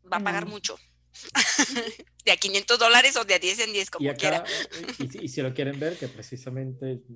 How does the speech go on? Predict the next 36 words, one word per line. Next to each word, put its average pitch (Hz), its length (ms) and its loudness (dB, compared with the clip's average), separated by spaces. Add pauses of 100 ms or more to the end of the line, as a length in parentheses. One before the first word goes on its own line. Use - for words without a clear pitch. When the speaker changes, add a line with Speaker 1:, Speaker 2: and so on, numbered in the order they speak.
(420)
Speaker 3:
es - 160 -16
una 123 140 -10
de 120 60 -8
las 110 80 -14
cosas 127 280 -10
que 123 140 -14
se - 200 -10
habla 127 580 0
de 113 540 -4
los, 104 200 -2 (140)
los, 101 640 -6
los 104 600 -6
valores, 120 600 6
¿no? 131 160 6
De 113 240 2
qué 120 100 0
es 113 100 -4
lo 120 80 -2
que 117 100 -4
da 113 120 0
valor 113 360 0
y 117 80 -4
el, 104 160 -10
el 113 140 -10
retorno 110 380 -8
de 113 80 -2
inversión 117 640 -2
y 110 80 -4
demás 117 320 -6 (320)
de 117 120 -2
la 107 60 -4
automatización. 120 1000 -2 (360)
Y 123 100 -2
es 120 120 -2
eso, 127 240 2
repito, 117 640 -2